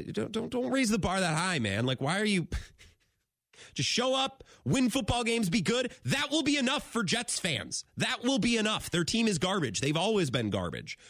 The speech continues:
Win ten games and have a little playoff run. That will be plenty. People will be happy." But you start talking about, "Oh, that trophy case looking mighty empty.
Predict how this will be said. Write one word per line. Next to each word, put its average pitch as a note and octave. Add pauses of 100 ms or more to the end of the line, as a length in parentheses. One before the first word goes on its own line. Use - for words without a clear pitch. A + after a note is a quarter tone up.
(120)
Win A3+
ten G#3+
games G3
and G3
have F3+
a F3
little F3
playoff G3+
run. A#3 (160)
That A#3+
will C#4+
be B3
plenty. A#3+
People A3+
will A#3
be G#3
happy." G3+ (1500)
But D#3
you G3
start G#3
talking G#3
about, E3
"Oh, C#3+
that D#3+
trophy G#3+
case E3+
looking C#3+
mighty E3
empty. D3+